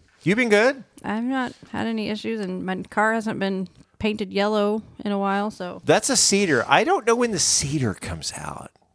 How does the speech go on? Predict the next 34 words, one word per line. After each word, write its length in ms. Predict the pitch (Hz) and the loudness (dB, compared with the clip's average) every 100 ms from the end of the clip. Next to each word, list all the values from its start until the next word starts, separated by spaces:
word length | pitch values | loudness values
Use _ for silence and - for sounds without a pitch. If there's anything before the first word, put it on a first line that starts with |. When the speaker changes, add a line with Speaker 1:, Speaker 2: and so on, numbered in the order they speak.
| _ _ | _ _
Speaker 1:
Ce-, 340 | - 185 190 131 | 2 2 2 0
cedar 400 | 226 302 262 180 | 2 2 4 2
is, 120 | 143 - | 2 -4
when 200 | - 160 | 0 0
the 60 | 147 | 2
cedar 340 | - 247 254 233 | 2 2 2 2
starts 320 | - 185 139 | 2 0 2
really 240 | 160 180 | 0 2
getting 260 | 147 151 139 | 0 -2 0
going, 300 | 139 139 170 - - _ | 0 0 -2 -10 -20 _
that's 260 | - 139 131 | 4 4 2
when 120 | 127 | 0
we're 140 | 117 107 | 0 0
gonna 200 | 101 90 | -2 -2
see 140 | 98 | -2
a 60 | 90 | -2
lot 120 | 90 | -2
of, 60 | 87 - - - | -4 -12 -18 -2
uh, 140 | 165 180 | 0 2
and 140 | 202 285 | 0 4
that 100 | 320 | 2
Speaker 2:
I 20 | |
have 80 | 277 | 2
friends 260 | 370 381 | 0 2
in 80 | 302 | 2
Arkansas 480 | 226 233 214 196 165 | 0 -2 -6 -4 -4
that 140 | 160 151 | -4 -8
say 180 | 180 175 | -6 -6
they 220 | 180 180 | -4 -4
have, 200 | 165 170 | -6 -6
like, 180 | 175 165 | -8 -6
an 100 | 156 | -6
inch 260 | 165 165 | -6 -6
of 260 | - 165 | -10 -12